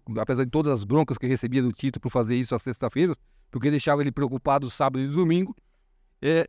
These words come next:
eu acordo de manhã numa revista semanal que eu, que eu assinava e abro essa revista e tem uma notícia pra mim, surpreendente.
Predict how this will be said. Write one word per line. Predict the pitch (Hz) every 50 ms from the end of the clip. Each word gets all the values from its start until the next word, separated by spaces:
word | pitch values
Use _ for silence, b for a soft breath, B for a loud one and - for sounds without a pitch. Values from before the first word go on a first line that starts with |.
| _ _ -
eu | 156 156 165 175 185 190 190 185 180 175 170
acordo | 147 - - 147 151 151 156 147 147
de | 143 147
manhã | 156 147 139 135 147 160
numa | 156 139 127
revista | 131 120 120 139 123 - - 123 117
semanal | - 139 127 127 123 123 120 123 120
que | - 123
eu, | 120 120 107
que | - -
eu | 117
assinava | 120 123 - 151 143 139 135 143 151 147 147
e | 147 147
abro | 139 135 139 139 131 127 123 127 - -
essa | 123 117 - 120
revista | 127 123 110 101 120 139 139 -
e | 131
tem | 120 135
uma | 139 139
notícia | 131 117 113 - 127 143 147 127 - 139 135 123 - _ _ _ _ -
pra | 123 127 123
mim, | 123 127 139 143 151 147 131
surpreendente. | - - 156 139 - 151 139 123 113 107 95 85 - - - - -